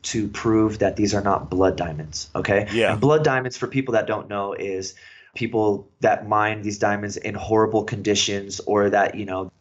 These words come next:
Speaker 1: these, uh, armed groups in these countries go ahead and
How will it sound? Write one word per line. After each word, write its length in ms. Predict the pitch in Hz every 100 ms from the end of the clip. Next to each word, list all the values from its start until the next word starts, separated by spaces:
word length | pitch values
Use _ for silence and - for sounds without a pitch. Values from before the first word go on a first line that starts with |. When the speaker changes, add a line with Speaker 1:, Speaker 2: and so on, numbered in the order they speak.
| -
Speaker 1:
these, 360 | - 117 113 117
uh, 400 | 107 98 92 -
armed 380 | 117 123 120 117
groups 420 | 117 120 117 117
in 60 | 110
these 160 | 107
countries 680 | - 117 104 - 107 104 104
go 220 | - 110
ahead 440 | 107 107 110 107 107
and 140 | 104